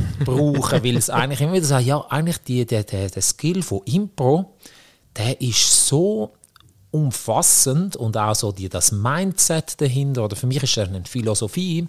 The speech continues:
dass ich das Gefühl habe, das ist wirklich auf sehr viel Bereich anwendbar.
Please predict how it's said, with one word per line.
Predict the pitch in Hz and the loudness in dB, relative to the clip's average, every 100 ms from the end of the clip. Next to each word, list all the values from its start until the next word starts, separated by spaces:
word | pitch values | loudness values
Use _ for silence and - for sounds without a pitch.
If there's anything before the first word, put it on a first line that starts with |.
| - | -4
dass | 98 104 | -2 -2
ich | |
das | - | -4
Gefühl | - 98 | -2 0
habe, | 92 | 0
das | 90 - | -2 -4
ist | - - 92 | -4 -4 -2
wirklich | 107 143 - - 147 | 0 0 -2 -4 -4
auf | - | -4
sehr | - 101 107 | 0 0 0
viel | 139 | -2
Bereich | 127 90 78 78 98 120 - _ _ | 0 -2 -4 -4 -4 -4 -8 _ _
anwendbar. | 76 76 71 - 78 - | -8 -6 -8 -4 -6 -6